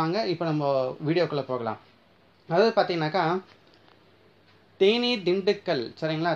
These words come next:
தேனி திண்டுக்கல் கேட்டவர்களுக்கு சென்னையில் மையம். முதுநிலை பட்டதாரி ஆசிரியர்கள் தேர்வு மைய ஒதுக்கீட்டில் குளறுபடி. ஓகேங்களா? இங்க பாருங்க,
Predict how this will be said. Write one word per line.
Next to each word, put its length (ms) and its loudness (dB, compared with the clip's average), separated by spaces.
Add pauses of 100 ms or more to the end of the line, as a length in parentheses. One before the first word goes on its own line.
(120)
தேனி 340 0 (160)
திண்டுக்கல் 500 -2 (140)
கேட்டவர்களுக்கு 840 -2 (160)
சென்னையில் 720 -2
மையம். 460 -4 (640)
முதுநிலை 480 2 (160)
பட்டதாரி 500 0 (200)
ஆசிரியர்கள் 680 -2 (240)
தேர்வு 400 2 (120)
மைய 280 0 (160)
ஒதுக்கீட்டில் 720 -4 (140)
குளறுபடி. 760 -4 (480)
ஓகேங்களா? 340 -2 (400)
இங்க 180 -4
பாருங்க, 260 0